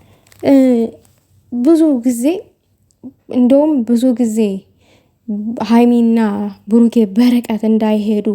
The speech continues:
እ፣ ያው ጠብ ሲፈጠር ማለት ነው እሱ ነው በብዛት ያ ሀ-፣ ሴት አይደለች ሀይሚ ከሀይሚ አጠገብ የሚቆመው። እንግዲህ ብሩኬ አብሮ አደጉ ነው፣ አስቡት። ይበልጡን ከሀይሚ አጠገብ የሚሆነው ፍፄ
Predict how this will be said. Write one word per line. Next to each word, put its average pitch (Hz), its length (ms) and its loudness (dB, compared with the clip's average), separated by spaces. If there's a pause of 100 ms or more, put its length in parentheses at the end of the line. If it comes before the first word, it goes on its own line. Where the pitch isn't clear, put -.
(260)
እ፣ - 80 -6 (420)
ያው 208 240 -4
ጠብ 233 220 0
ሲፈጠር 226 560 -2
ማለት 202 320 -2
ነው 208 120 -4 (580)
እሱ 262 220 -6 (100)
ነው 247 140 4 (200)
በብዛት 233 560 0 (140)
ያ 208 120 -2 (120)
ሀ-፣ 220 360 -2
ሴት 247 240 0
አይደለች 269 440 2
ሀይሚ 254 280 -2 (800)
ከሀይሚ 247 420 2
አጠገብ 202 400 -4
የሚቆመው። 208 560 0 (160)
እንግዲህ 247 340 0
ብሩኬ 240 320 0
አብሮ 226 240 0
አደጉ 214 340 -2
ነው፣ 196 160 -6
አስቡት። 202 440 -8 (480)
ይበልጡን 247 600 0
ከሀይሚ 226 400 -2
አጠገብ 208 440 -4
የሚሆነው 214 720 0 (360)
ፍፄ 226 260 -6